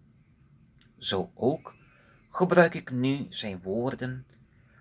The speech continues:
uit het laatste hoofdstuk van zijn regel,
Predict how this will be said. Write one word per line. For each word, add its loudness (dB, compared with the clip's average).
uit -2
het -6
laatste 2
hoofdstuk -4
van -6
zijn -4
regel, -4